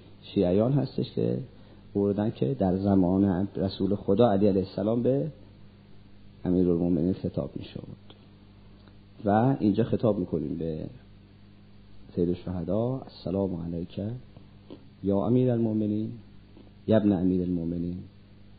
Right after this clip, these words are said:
و ابن سید الوصیین، که تو سید،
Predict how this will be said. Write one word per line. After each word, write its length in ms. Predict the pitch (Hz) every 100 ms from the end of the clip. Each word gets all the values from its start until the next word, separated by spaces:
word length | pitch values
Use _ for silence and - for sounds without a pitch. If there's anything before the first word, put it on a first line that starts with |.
| 95
و 40 |
ابن 260 | 98 98 87
سید 440 | - 73 71 87
الوصیین، 760 | 90 82 92 - 87 98 117 131
که 140 | - -
تو 100 | 120
سید، 300 | - 87